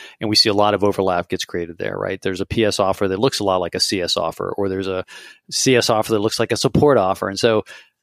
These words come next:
that's the first winning move for sure, is to rationalize that. And you said, you know, we're moving to a token-based model. I, I know what that means, but can you explain that to the audience for those that may not be familiar with that?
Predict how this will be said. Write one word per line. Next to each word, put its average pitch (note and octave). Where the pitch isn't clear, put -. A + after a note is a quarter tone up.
that's C#3
the -
first -
winning A2
move G2+
for -
sure, F#2+
is F#2
to G2+
rationalize F#2+
that. F#2+
And A2
you A#2+
said, C3+
you A#2
know, G#2+
we're G#2
moving A#2+
to -
a G#2+
token-based A2
model. G#2
I, -
I C3
know A#2+
what A2
that G#2+
means, G#2+
but -
can C#3+
you D3
explain B2
that A2
to A2
the G#2
audience G#2
for -
those G2
that F#2
may F#2+
not G#2
be F#2+
familiar -
with -
that? -